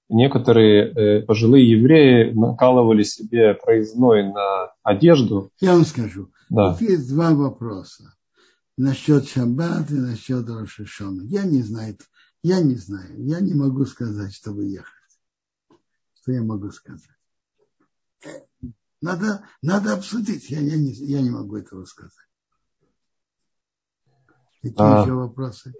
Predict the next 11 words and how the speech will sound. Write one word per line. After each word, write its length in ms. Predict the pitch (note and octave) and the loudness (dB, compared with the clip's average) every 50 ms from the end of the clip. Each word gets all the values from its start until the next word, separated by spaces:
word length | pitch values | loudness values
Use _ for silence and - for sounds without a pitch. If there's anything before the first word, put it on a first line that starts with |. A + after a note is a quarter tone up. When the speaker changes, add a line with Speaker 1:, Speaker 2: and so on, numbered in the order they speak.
| - - - - A3 | -20 -20 -14 -6 -4
Speaker 1:
вот 340 | A2+ A2 A2 A#2+ A#2 A2+ - | -2 2 2 2 2 4 4
Рита 240 | C3+ C#3 C#3 C3 | 4 6 6 4
спрашивает, 760 | - - - B2+ B2+ C3+ B2 - - A#2 A2+ A2+ A2+ A2+ - _ _ _ _ _ _ _ _ _ - - - _ _ _ _ _ _ _ _ - | 2 0 0 2 2 2 2 2 2 4 4 4 4 2 -2 _ _ _ _ _ _ _ _ _ -20 -20 -20 _ _ _ _ _ _ _ _ -2
а, 180 | - A2 A2 A2 | 0 2 4 6
мо-, 280 | A2 A#2+ B2+ C#3 - | 6 6 6 4 4
м-, 240 | - B2+ A#2+ A#2+ B2 | 4 4 4 4 6
нужно 340 | A#2+ B2 C#3+ D3 C3+ C3+ B2 | 6 6 6 6 6 4 4
просить 580 | A2 C3 B2 A#2+ - - C#3+ B2 - - - - | 4 2 2 2 2 4 4 4 4 2 -2 0
только 300 | C#3 C#3 C#3 B2+ C3 B2 | 4 4 6 6 6 4
за 100 | A2 A2+ | 4 2
себя 760 | - - - - A2+ A2 C3 C#3+ D#3 E3 E3+ F3 E3+ E3+ | 0 -4 -10 -12 -2 2 6 6 8 8 6 4 4 0